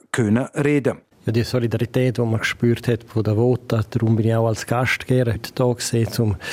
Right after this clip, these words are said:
Speaker 2: die Debatte zu verfolgen, die ist wirklich sehr, sehr gross gewesen. Und das bekräftigt einmal mehr, dass wir auf dem richtigen Weg sind, mit der Unterstützung natürlich von Bund und Kanton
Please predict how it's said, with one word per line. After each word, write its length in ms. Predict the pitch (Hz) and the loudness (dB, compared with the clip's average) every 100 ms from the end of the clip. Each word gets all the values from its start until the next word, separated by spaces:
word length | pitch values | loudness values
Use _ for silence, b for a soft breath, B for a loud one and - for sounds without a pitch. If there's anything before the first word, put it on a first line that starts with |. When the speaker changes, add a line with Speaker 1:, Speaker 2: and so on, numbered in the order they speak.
| B - | B -4
Speaker 2:
die 80 | 120 | 0
Debatte 420 | 120 110 117 - | 2 0 0 -2
zu 60 | - | -4
verfolgen, 540 | 110 - 123 120 117 | -6 0 2 2 2
die 180 | 110 120 | 2 2
ist 180 | 107 - | 2 2
wirklich 440 | 120 - 117 98 | 0 0 -2 -2
sehr, 320 | - 117 107 101 | 0 2 2 0
sehr 320 | - 113 107 | 0 2 2
gross 340 | 107 113 - | 2 0 -2
gewesen. 300 | - 117 110 | -2 0 2
Und 160 | 101 120 | 2 2
das 220 | 117 - B B B B - | -2 -4 B B B B -2
bekräftigt 840 | 123 117 - 127 120 - 131 - | 0 0 0 -2 -2 -2 -2 0
einmal 360 | 117 113 117 113 | 2 4 4 4
mehr, 240 | 117 120 | 4 4
dass 200 | 110 113 | 2 0
wir 140 | 120 110 | 2 2
auf 80 | - | 2
dem 80 | |
richtigen 500 | 117 127 - 123 107 | 2 2 0 0 2
Weg 280 | 113 131 - | 4 2 2
sind, 320 | - 123 117 B B B B - | 0 2 2 B B B B 0
mit 180 | 123 - | 0 4
der 80 | |
Unterstützung 640 | 123 120 117 - 123 - 110 | 2 4 2 2 0 2 2
natürlich 400 | 117 117 117 110 | 2 2 2 2
von 140 | - 117 | 2 2
Bund 280 | 123 120 | 4 4
und 360 | - 165 160 - | 4 4 2 0
Kanton 520 | 135 113 127 120 120 | 0 2 2 4 2